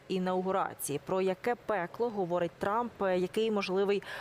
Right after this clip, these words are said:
розвито-, розвиток ситуації тут, е, можливий, якщо таки заручників не звільнять? І взагалом,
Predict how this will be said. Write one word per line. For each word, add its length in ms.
розвито-, 840
розвиток 400
ситуації 880
тут, 380
е, 680
можливий, 500
якщо 500
таки 540
заручників 580
не 220
звільнять? 540
І 100
взагалом, 640